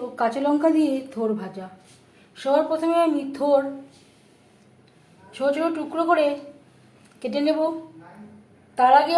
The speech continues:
আমি থোর পরিষ্কার করে ধুয়ে নিয়েছি। এবারে আমি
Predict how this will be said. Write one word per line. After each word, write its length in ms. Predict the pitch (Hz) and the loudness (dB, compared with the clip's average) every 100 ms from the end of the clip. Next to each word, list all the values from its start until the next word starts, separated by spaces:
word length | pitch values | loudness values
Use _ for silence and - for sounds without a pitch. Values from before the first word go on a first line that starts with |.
| 330 | 4
আমি 140 | 302 277 247 | 4 -4 0
থোর 140 | 269 277 | 0 0
পরিষ্কার 380 | 254 262 - 311 311 | -2 -2 -2 -2 0
করে 140 | 320 240 | -2 -2
ধুয়ে 180 | 220 220 | 0 4
নিয়েছি। 300 | 208 202 - 202 - - _ _ _ _ _ _ _ | 4 4 -4 -12 -14 -20 _ _ _ _ _ _ _
এবারে 220 | 233 285 330 | 0 4 4
আমি 120 | 339 | 4